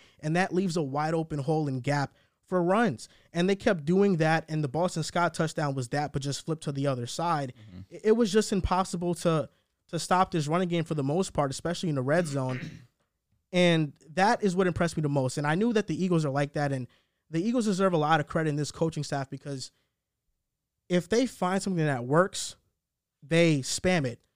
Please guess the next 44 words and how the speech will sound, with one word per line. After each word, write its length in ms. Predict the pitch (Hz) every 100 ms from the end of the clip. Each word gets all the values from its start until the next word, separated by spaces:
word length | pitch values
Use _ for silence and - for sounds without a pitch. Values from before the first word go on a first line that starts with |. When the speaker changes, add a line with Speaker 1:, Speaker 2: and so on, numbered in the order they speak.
| _ _
Speaker 1:
You 100 | 214
know, 120 | 269
you 120 | 214 277
know 80 | 277
how 140 | 220
when 80 | 196
you 80 | 185
play 200 | 202 143
video 260 | 139 175
games 160 | 175 170
with 100 | 175
somebody, 540 | 175 175 180 185 196 _ _ _ _
and, 420 | 165 165 151 139 131 _ _ _ _ _ 156
like, 100 | 160
for 140 | 190
example, 400 | 160 175 151 139
I 100 | 139
used 220 | 190 202
to 60 | 175
play 420 | - 165 160 135 - _ _ -
a 80 | 151
lot 160 | 160
of 80 | 139
fighting 320 | - 160 147
games, 440 | 127 120 104 - - _ _ _ _ _
and, 480 | 156 160 147 139 117 -
or 160 | 165 170
even 220 | 214 196
two 220 | - 180
K, 320 | - 156 117 - _ _ _ _ _ _ -
and 100 | 165
if 80 | 170
somebody 440 | - 240 233 190 165
always 340 | 180 185 170
spams 240 | 180 165
a 60 | 151
pick 160 | 180 156
and 80 |
roll 160 | 151 160
on 100 | 131
me, 80 | 131
I 80 | 143
get 160 | 160
annoyed. 500 | 139 139 180 117 -